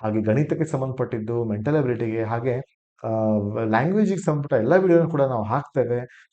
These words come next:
So ನೀವು ಅದನ್ನ ಮಕ್ಕಳಿಗೆ ತೋರಿಸಿ, ಇದರಿಂದ ಕೂಡ ಅವರು, ಆ, ಒಳ್ಳೆ ಒಂದು ನಾಲೆಡ್ಜ್ ನ ಪಡ್ಕೋತಾರೆ. ಹಾಗೆ ನಮ್ಮ YouTube ನೀವು ಸಬ್ಸ್ಕ್ರೈಬ್ ಮಾಡಿ. ಹೆಚ್ಚಿನ ಏನಾದ್ರು ಡೌಟ್ಸ್ ನಿಮ್ಗೆ ಇದ್ರೆ, ಆ, ನವೋದಯದ ಬಗ್ಗೆ ಈ ನಂಬರ್ಗೆ ಕರೆ ಮಾಡಿ. ಅದೇ ತರ,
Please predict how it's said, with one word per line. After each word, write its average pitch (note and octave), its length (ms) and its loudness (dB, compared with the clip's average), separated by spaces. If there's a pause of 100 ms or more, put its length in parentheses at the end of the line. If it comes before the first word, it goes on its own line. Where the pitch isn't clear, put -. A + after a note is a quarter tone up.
So A#2 80 -2
ನೀವು A2 160 -2
ಅದನ್ನ A2 280 -2
ಮಕ್ಕಳಿಗೆ C3 480 0
ತೋರಿಸಿ, C#3 560 0 (280)
ಇದರಿಂದ F3+ 340 2
ಕೂಡ E3+ 220 0
ಅವರು, C#3 420 2 (240)
ಆ, A#2+ 40 -6
ಒಳ್ಳೆ C3+ 380 2
ಒಂದು E3+ 240 4
ನಾಲೆಡ್ಜ್ B2+ 360 0
ನ B2+ 40 -4 (100)
ಪಡ್ಕೋತಾರೆ. A2+ 540 -2
ಹಾಗೆ E3+ 260 0
ನಮ್ಮ D#3 180 0
YouTube D3+ 360 0
ನೀವು C#3+ 120 2
ಸಬ್ಸ್ಕ್ರೈಬ್ E3 560 0
ಮಾಡಿ. A#2+ 280 2 (340)
ಹೆಚ್ಚಿನ D#3 300 0
ಏನಾದ್ರು G3 240 4
ಡೌಟ್ಸ್ D#3 340 2
ನಿಮ್ಗೆ B2 240 0
ಇದ್ರೆ, A#2 360 0 (340)
ಆ, A2 40 -6 (340)
ನವೋದಯದ C#3 460 4
ಬಗ್ಗೆ A2+ 340 -2
ಈ A2+ 40 2
ನಂಬರ್ಗೆ A2+ 360 -2
ಕರೆ A#2+ 240 2
ಮಾಡಿ. A2 420 0 (920)
ಅದೇ F#3 160 6
ತರ, G#3 160 6